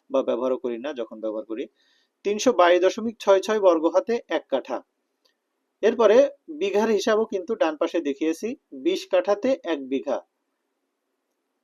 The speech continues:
আর তেত্রিশ দশমিক শূন্য পাঁচ সাত আট শতাংশে এক বিঘা। কিছু কিছু জায়গায় আবার এখানে তেত্রিশ শতাংশতে এক বিঘা দেখাচ্ছে, আবার কিছু কিছু জায়গায় বাহান্ন শতাংশে এক বিঘা, এটাও আছে। তো এটা মাথায় রাখতে হবে,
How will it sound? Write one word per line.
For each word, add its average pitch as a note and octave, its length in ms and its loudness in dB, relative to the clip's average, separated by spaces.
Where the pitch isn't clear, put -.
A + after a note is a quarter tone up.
আর - 180 -2
তেত্রিশ G#3+ 440 0
দশমিক G#3+ 340 -2
শূন্য G3 280 -4
পাঁচ G3 180 6
সাত F3+ 280 2
আট F#3 140 4
শতাংশে F3 480 -4
এক D#3 180 -2
বিঘা। C3+ 300 -4
কিছু G#3+ 220 -6
কিছু G#3+ 200 -6
জায়গায় F3+ 380 6
আবার G#3+ 200 0
এখানে G3 320 0
তেত্রিশ G3 400 0
শতাংশতে G#3 920 -4
এক F#3+ 180 6
বিঘা G3 240 2
দেখাচ্ছে, G3+ 440 2
আবার F3+ 180 2
কিছু F#3 200 -8
কিছু F3 200 -10
জায়গায় F3 240 4
বাহান্ন D#3+ 300 -2
শতাংশে D#3+ 420 -6
এক C3+ 140 -2
বিঘা, C#3 280 -2
এটাও C#3+ 320 2
আছে। C3 260 0
তো C#3+ 100 -4
এটা C3 180 0
মাথায় D3+ 340 4
রাখতে D3+ 240 2
হবে, C#3+ 200 2